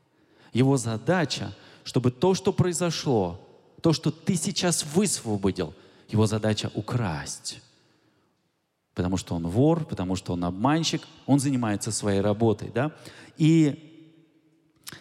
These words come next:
и, и приходит сатана для того, чтобы похитить это слово. Через что? Вы думаете, он приходит такой, знаете, это:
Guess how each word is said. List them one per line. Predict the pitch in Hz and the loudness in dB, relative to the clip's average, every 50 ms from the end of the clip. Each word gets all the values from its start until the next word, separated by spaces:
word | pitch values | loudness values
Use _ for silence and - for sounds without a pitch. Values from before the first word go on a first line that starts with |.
| - _ _ - | -20 _ _ 2
и, | 139 135 143 156 143 139 | 4 4 6 6 6 4
и | 131 | 4
приходит | - - - 117 170 175 175 170 | 2 2 2 2 2 2 2 0
сатана | - 165 - 165 160 160 151 | 0 0 0 0 2 2 2
для | 127 120 | 2 2
того, | 117 123 131 | 2 2 2
чтобы | 120 - 127 117 | 2 2 0 0
похитить | - 127 120 - 165 - 151 - - | 0 0 0 0 -4 -4 -4 -4 -4
это | 135 - 131 | -2 -2 -2
слово. | - - 147 131 107 98 92 87 - - | -2 0 2 4 4 4 4 2 0 0
Через | - 170 160 156 | 0 0 0 0
что? | - - - - 104 85 82 - | -2 -2 0 0 0 0 0 0
Вы | 117 131 135 | 0 0 2
думаете, | 131 131 135 147 143 131 - 131 | 2 2 2 2 2 2 2 2
он | 127 120 | 2 2
приходит | 127 120 - - 196 175 151 - | 0 0 2 2 2 2 0 -2
такой, | - 113 - 104 95 | -4 -4 -2 -2 0
знаете, | 98 123 127 113 - 107 98 | 0 0 -2 0 0 -2 -4
это: | - 90 | -4 -4